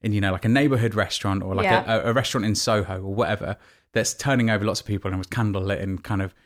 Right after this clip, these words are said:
Speaker 1: you know, this kind of stepping into New Orleans kind of atmosphere. But what, what I've realized over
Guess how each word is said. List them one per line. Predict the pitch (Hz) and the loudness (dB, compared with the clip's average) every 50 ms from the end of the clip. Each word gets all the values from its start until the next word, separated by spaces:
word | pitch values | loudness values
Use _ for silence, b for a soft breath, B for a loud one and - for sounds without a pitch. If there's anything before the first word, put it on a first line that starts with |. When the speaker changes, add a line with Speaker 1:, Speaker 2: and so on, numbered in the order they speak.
| _ _ _ _ _ _ - | _ _ _ _ _ _ 0
Speaker 1:
you | 131 113 | 2 4
know, | 107 101 98 | 4 4 2
this | 98 113 104 | 2 0 -2
kind | - - 113 104 98 | -2 -2 -2 0 0
of | 98 92 - - - _ _ _ _ _ - | 0 -2 -4 -8 -18 _ _ _ _ _ -6
stepping | - - - 123 - - 123 110 | -4 -2 -2 -2 0 0 0 2
into | 110 104 104 95 - 117 | 2 2 2 0 0 -2
New | 98 107 104 101 | 0 0 2 2
Orleans | 104 104 101 101 98 98 98 | 2 2 2 0 0 -2 -2
kind | - - 107 101 | -4 -2 -2 -2
of | 98 95 - - - | -2 -2 -4 -6 -6
atmosphere. | 120 87 87 104 - - 101 98 | -4 -4 -2 -4 -4 -4 -4 -4
But | 95 104 | -2 -2
what, | 107 127 143 - - _ _ | 0 -2 -2 -4 -6 _ _
what | - 151 - | -6 -4 -2
I've | 131 143 131 | -2 0 2
realized | 151 139 135 127 107 - | 2 4 4 2 2 2
over | 113 107 98 104 107 101 101 98 98 | 2 2 2 2 2 2 2 0 -2